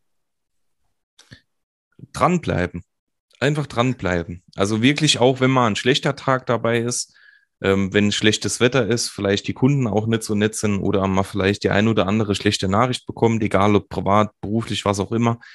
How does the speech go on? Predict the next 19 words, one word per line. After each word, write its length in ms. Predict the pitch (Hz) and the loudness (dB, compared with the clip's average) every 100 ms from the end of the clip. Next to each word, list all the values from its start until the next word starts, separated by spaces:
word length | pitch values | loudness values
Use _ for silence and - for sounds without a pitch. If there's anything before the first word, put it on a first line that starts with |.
| - - - - - | -20 -18 -18 -20 -4
ähm, 500 | - 104 101 101 98 - | 2 4 6 4 2 2
äh, 140 | 107 | 0
dranbleiben. 720 | - 131 139 92 90 87 85 - | 2 -2 0 0 0 -2 -6 -2
Einfach 260 | 131 147 | 0 0
dranbleiben, 560 | 127 131 139 135 120 113 | -2 -2 0 2 2 0
es 160 | 104 - | -2 -2
wird 140 | 131 | -2
irgendwann 360 | - 135 120 113 | -2 -2 0 -2
nochmal 200 | 101 90 | -2 0
besser 460 | 135 147 143 131 - | 0 0 0 -2 -2
und 220 | 92 90 | -6 -6
es, 220 | - - | -8 -8
mm, 640 | - - 80 - 71 - 69 | -12 -8 -8 -6 -6 -6 -6
klappt 280 | - 127 - | 0 0 4
dann 140 | 131 107 | 2 4
auch 220 | 110 113 | 2 2
nochmal 280 | 113 104 101 | 0 0 0
besser 440 | 107 104 101 98 | -2 -2 -4 -4
und, 280 | 90 90 | -4 -6